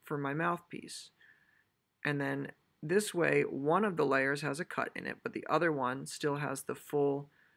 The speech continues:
um, layer of cotton without any holes in it. So when you put this on, um,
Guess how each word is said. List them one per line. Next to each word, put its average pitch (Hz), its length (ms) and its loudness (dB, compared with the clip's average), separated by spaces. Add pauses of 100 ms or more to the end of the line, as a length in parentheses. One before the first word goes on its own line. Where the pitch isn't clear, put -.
(180)
um, 113 440 -2 (160)
layer 135 300 4
of 139 100 -4
cotton 135 300 -4
without 135 360 0
any - 160 -8
holes 139 360 -6
in - 100 -16
it. - 80 -20 (140)
So - 160 -4
when 151 120 0
you 147 80 -4
put 208 220 0
this 156 260 0
on, 190 360 0 (640)
um, 123 260 -2